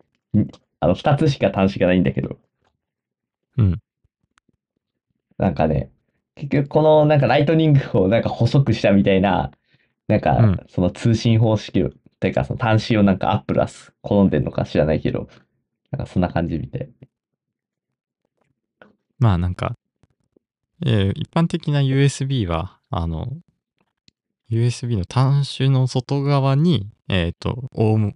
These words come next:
Speaker 2: 覆うものがあって、
Speaker 1: うん。
Speaker 2: まあ、やろうとすればその穴を潰せてしまうと。
Speaker 1: まあね、そうだね。
Speaker 2: で、このライトニングみたいなケーブルは、あの、それ単体でこう表と裏にこう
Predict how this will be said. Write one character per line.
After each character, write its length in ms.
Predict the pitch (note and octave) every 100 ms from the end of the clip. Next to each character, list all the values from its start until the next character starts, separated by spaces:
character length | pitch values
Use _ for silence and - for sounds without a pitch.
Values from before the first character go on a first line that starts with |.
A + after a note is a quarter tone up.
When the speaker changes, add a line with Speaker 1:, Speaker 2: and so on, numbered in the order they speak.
| -
Speaker 2:
覆 200 | G#2+ G#2+
う 40 |
も 140 | G2+ G2
の 120 | F#2+
が 80 | F2
あ 40 |
っ 20 | F2 _
て、 220 | - E2 - -
Speaker 1:
う 60 |
ん。 140 | - C#3 _ _ _ _ _ _ _ _
Speaker 2:
ま 80 | G#2
あ、 80 | D#2+ _ _
や 100 | A2+
ろ 100 | B2
う 40 | D3
と 100 | D3+
す 120 | C#3+
れ 80 | C#3
ば 80 | F#2
そ 120 | G2+
の 220 | F#2 F2+ - _ _
穴 220 | - G#2+ C#3
を 80 |
潰 240 | F#2 - G#2+
せ 140 | A#2
て 260 | - G#2 G#2+
し 160 | -
ま 120 | F#2 E2+
う 40 |
と。 120 | - _ _
Speaker 1:
ま 220 | - G#2+ -
あ 20 |
ね、 200 | - -
そ 160 | _ -
う 20 |
だ 60 | -
ね。 160 | - A#2+ _ _ _ _ _ _ _
Speaker 2:
で、 100 | -
こ 100 | C3
の 40 | A#2+
ラ 120 | D3+
イ 40 |
ト 100 | F3
ニ 100 | C3
ン 40 | G2+
グ 100 | G2+
み 100 | F#2
た 80 |
い 40 | G2
な 100 | F#2
ケ 160 | -
ー 40 | G2
ブ 100 | G2
ル 120 | G2
は、 220 | A2+ G2+
あ 40 | F2
の、 200 | - G2+
そ 140 | -
れ 80 | A2+
単 200 | A#2 A#2
体 220 | - A2
で 80 | G#2+
こ 180 | - G2
う 20 |
表 280 | F#2+ G#2 A2
と 120 | E2+
裏 180 | E2 F2
に 120 | D#2+
こ 140 |
う 40 | -